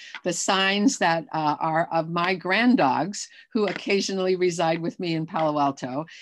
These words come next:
And, uh, the one on the left is, uh, Harley, and the one on the right is Jasper in their costumes, all ready for the pet parade. I wanna thank the staff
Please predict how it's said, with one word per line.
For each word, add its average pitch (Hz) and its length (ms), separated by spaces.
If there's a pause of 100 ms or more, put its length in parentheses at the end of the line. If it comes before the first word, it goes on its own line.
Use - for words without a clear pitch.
(140)
And, 156 500
uh, 156 340
the 165 120
one 170 200
on 175 120
the 170 100
left 220 460
is, 175 600
uh, 160 140
Harley, 202 480
and 175 140
the 170 80
one 175 140
on 170 100
the 165 100
right 170 340
is 156 200
Jasper 185 580
in 175 240
their 170 300 (260)
costumes, 185 680
all 170 200
ready 170 260
for 165 180
the 156 100
pet 175 260
parade. 143 380 (100)
I 175 120
wanna 202 240
thank 170 380
the 156 100
staff 147 560